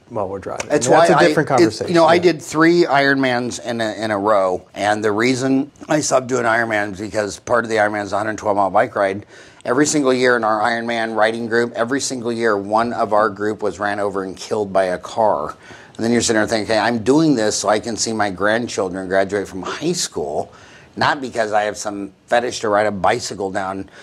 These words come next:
Speaker 2: the, you know, the Beeline Highway."
Speaker 1: Yeah.
Speaker 2: I mean, one time a semi truck went right by us, and two of us, the wind blew us over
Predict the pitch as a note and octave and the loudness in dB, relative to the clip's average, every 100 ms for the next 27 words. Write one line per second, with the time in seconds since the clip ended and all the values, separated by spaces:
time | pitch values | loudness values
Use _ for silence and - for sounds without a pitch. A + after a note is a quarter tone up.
0 | - F3+ G#3 G3+ G3 F3+ G#3 G3+ G3 F#3 | 0 4 6 6 6 6 6 6 6 2
1 | A#3+ A3+ A#2+ - _ A2+ A2 G2+ - G3 | 2 2 0 -4 _ -4 -4 -4 -6 2
2 | G#3 A3 B3+ B3 A#3 G#3 - A#3+ A#3+ - | 4 4 4 2 2 2 2 2 2 2
3 | G#3 F#3 G3 G3+ F#3 F#3 G3+ E3+ F3+ G3+ | 2 4 4 2 2 4 4 2 2 2
4 | F3 E3 E3 E3 D#3+ - A#3+ A#3+ F#3+ D#3+ | 0 -2 -2 -2 -2 -4 0 2 2 2
5 | D3+ D#3+ D3+ D#3+ G#3+ G3 E3 D#3 C#3+ D#3 | 2 2 2 2 2 2 0 -4 0 4
6 | F3+ G3 - F#3 E3+ B2 | 6 6 4 2 2 -2